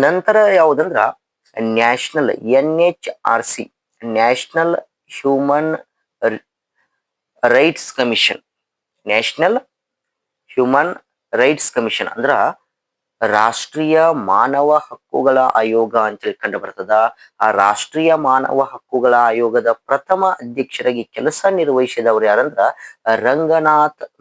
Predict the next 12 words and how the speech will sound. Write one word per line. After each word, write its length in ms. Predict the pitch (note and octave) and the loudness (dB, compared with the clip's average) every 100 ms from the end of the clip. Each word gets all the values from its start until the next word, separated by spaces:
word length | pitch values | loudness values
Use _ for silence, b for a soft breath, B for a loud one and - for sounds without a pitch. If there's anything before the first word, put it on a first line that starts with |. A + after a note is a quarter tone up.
| G2+ G#2 | -6 -4
ಮಿಶ್ರಾ 340 | A2 - C3 A2+ | -4 -2 0 0
ಅಂತಕ್ಕಂಥವ್ರು. 580 | A2 G#2+ - G2+ G2 - - _ _ _ G2+ | 0 -4 -6 -8 -10 -10 -16 _ _ _ -2
ಯಾವ 220 | G2 G#2 G#2 | 0 0 0
ನಾಥ್ 200 | G#2 - G#2 | -4 -4 -10
ಮಿಶ್ರಾ 240 | - A2+ A#2 | -4 -2 0
ರೀ? 80 | A#3 - _ b b _ A2+ A#2+ | -2 -4 _ b b _ 0 2
ರಂಗನಾಥ್ 680 | D3 D3 D3+ D3 D3 - - A2+ G#2 | 0 0 0 2 0 -4 -16 -10 -8
ಮಿಶ್ರಾ 340 | G#2+ - E3 C#3 | -8 -2 0 0
ಅಂತಕ್ಕಂಥವ್ರು. 600 | A2+ - - G2+ G2+ A#2 C3+ C3+ B B | 0 -6 -8 -8 -2 0 0 -2 B B
ಹಾಗಾದ್ರೆ 300 | B2 C3 B2+ - | 0 2 2 0
ಪ್ರಸ್ತುತ 460 | C3 - - F#3+ F#3+ F#3 F#3 - A#2+ A#2 | -4 -4 -2 -2 2 2 2 0 0 2
ಯಾರ 200 | A#2+ | 4